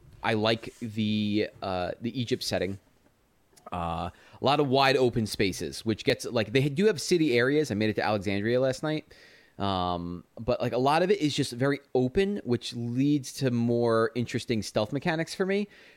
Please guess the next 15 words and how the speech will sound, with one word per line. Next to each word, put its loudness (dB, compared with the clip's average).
Because 2
in 0
the -2
previous 2
Assassin's 0
Creed 0
games, 2
when 2
you 2
were 4
running 2
around, 2
like, 0
let's -2
say 2